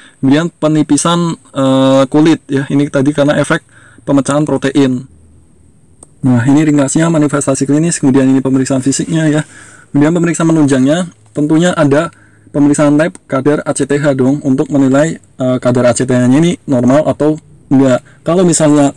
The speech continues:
kadar A C T H-nya ini meningkat, wah, kemungkinan terjadi hypercortisolism dependent A C T H, ya. Kalau kadar A C T H-nya itu ternyata rendah, maka bisa jadi terjadi hypercortisol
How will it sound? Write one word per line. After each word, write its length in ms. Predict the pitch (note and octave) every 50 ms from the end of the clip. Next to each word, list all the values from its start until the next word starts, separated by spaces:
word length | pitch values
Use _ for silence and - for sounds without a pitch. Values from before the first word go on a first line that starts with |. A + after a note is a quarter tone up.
| -
kadar 320 | C#3 C#3 C3+ C3+ B2+ - B2+
A 40 | B2
C 80 | - C#3
T 160 | C3 C3+ C3+
H-nya 240 | C#3+ C3 B2+ B2 B2
ini 240 | B2+ B2+ B2+ - -
meningkat, 480 | C3+ C3+ E3 G3 F#3+ D3+ C#3 C#3 - - _ - -
wah, 240 | C3+ C3+ A#2+ - - - - - -
kemungkinan 400 | D3+ D3+ D3+ D3 D3+ D#3+ F3+ F#3+ F#3 E3
terjadi 400 | C3+ C#3 C3 D#3 F3+ - D3+ C#3
hypercortisolism 1120 | - D#3+ F3+ F3+ - D#3 D3 C3+ C#3+ C3+ - - C#3 C3+ C3+ C3+ C3 B2 C3 C#3+ E3+ F3+ - _ _ _ -
dependent 480 | - - C3+ C3 C3 B2+ C3+ D#3 F3 F3+ - _ _ _ _ _ _ -
A 80 | C3 B2+
C 240 | - - E3 F3 F3+ - _ -
T 80 | C3 A#2
H, 240 | A#2+ B2 A#2+ A#2 - _ _ _ _ _ _ -
ya. 160 | C3 B2+ D3 - _ _ _ _ _ -
Kalau 240 | - E3+ G3 G3 F3 D#3
kadar 320 | - C#3+ C3 C3+ C3 B2+ -
A 80 | B2+
C 160 | B2 - C3 -
T 80 | C3+
H-nya 320 | C3+ C#3+ B2 B2 A#2+ A#2+ -
itu 80 | C3
ternyata 560 | A#2+ - B2 B2 A#2+ A#2+ A#2+ - B2 A#2+ - - _ _ _ -
rendah, 480 | A#2+ C#3+ F3+ F#3 D#3 B2+ A#2+ B2+ D3+ - - - - - - - - -
maka 320 | A#2+ A2 - D3 D#3+ D#3+
bisa 240 | - C3+ B2 - A#2
jadi 320 | - B2+ A2+ C3+ E3+ F3+ - - - - - - -
terjadi 400 | B2+ B2 B2 A#2+ C#3+ E3+ E3+ - C3+
hypercortisol 880 | C3+ C3 - D#3+ D#3 C#3 - C3+ B2+ - B2 A#2 - C#3+ D3+ F3 F#3